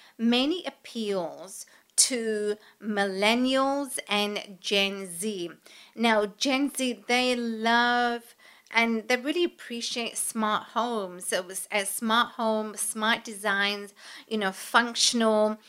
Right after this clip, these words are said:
of the appliances. And this is what I was asking. Um, I was, you know, telling you to go to home shows because, and I went to a home show one time, and they,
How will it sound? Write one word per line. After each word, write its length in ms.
of 240
the 100
appliances. 960
And 100
this 120
is 100
what 100
I 120
was 240
asking. 720
Um, 280
I 100
was, 260
you 100
know, 100
telling 340
you 120
to 300
go 240
to 220
home 340
shows 460
because, 440
and 200
I 320
went 260
to 160
a 40
home 280
show 300
one 260
time, 500
and 200
they, 400